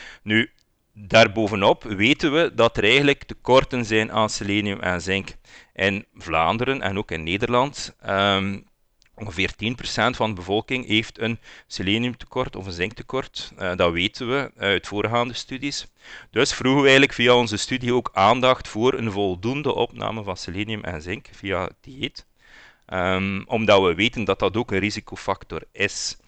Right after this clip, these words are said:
En dus wat dat we meten in het bloed is enerzijds een gevolg van de status van een patiënt op dat moment,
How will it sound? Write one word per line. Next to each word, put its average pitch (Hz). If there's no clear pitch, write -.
En 98
dus 98
wat 101
dat 127
we 113
meten 110
in 104
het 85
bloed 101
is -
enerzijds 110
een 113
gevolg 110
van 107
de 95
status -
van 101
een 101
patiënt 95
op 92
dat 92
moment, 90